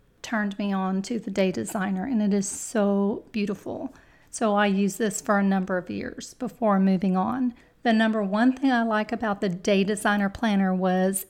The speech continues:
its feminine beauty. The one that I'm looking at right now is from twenty seventeen,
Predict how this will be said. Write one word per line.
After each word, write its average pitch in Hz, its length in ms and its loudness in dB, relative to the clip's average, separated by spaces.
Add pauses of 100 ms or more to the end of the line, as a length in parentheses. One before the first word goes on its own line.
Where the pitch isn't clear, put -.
(120)
its 196 300 -2
feminine 196 540 0
beauty. 214 560 -6 (560)
The 226 100 2
one 214 240 2
that 208 120 2
I'm 196 180 2
looking 202 240 0
at 196 160 -2
right 208 200 -2
now 190 360 2
is 196 160 -2
from 196 240 2
twenty 196 420 0
seventeen, 202 1200 0